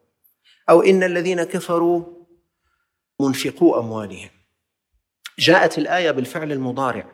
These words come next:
لتدل على التجدد والاستمرار. الفعل المضارع يدل على التجدد، فالذين كفروا أنفقوا في الماضي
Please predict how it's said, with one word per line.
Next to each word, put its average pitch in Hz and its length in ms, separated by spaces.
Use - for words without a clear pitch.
لتدل 143 640
على 139 200
التجدد 156 1000
والاستمرار. 117 840
الفعل 160 360
المضارع 143 460
يدل 127 360
على 113 180
التجدد، 107 680
فالذين 165 540
كفروا 175 500
أنفقوا 175 440
في - 140
الماضي 170 580